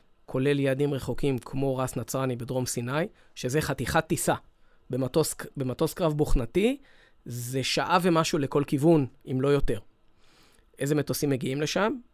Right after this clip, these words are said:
מוסטנג כמובן, אה, אה, מוסקיטו מגיע לשם, ואפילו שני הבי שבע עשרה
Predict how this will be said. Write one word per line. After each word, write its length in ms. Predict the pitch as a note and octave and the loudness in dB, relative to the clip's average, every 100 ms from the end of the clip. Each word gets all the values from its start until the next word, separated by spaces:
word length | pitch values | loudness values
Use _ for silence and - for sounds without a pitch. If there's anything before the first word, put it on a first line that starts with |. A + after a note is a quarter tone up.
| _ - - | _ -20 -6
מוסטנג 360 | D3+ F#3 E3 C3 | 0 0 0 -4
כמובן, 540 | C3+ A#2 D3+ F#3+ F#3 E3+ - _ _ _ _ | -6 0 4 4 4 -2 -16 _ _ _ _
אה, 60 | C3+ A#2 A2+ A2+ A2+ A2 A2 A2 A2 A#2+ _ - | -8 -4 -4 -4 -4 -6 -8 -8 -10 -14 _ -10
אה, 100 | A2+ | 0
מוסקיטו 500 | A2 - G#3+ G3+ G3 | 6 6 6 2 2
מגיע 280 | F3+ E3+ | 4 4
לשם, 340 | E3+ - D#3+ D#3+ - - - | 2 0 -2 -4 -8 -20 -14
ואפילו 760 | C3+ C#3+ C#3+ - B3+ C4 A#3+ G3 | -2 0 0 0 0 2 0 -2
שני 300 | - G3+ G#3+ | -6 -2 0
הבי 220 | A3 G#3+ | 0 0
שבע 260 | - F#3 G#3 | -2 0 2
עשרה 360 | G#3 - E3+ | 2 0 0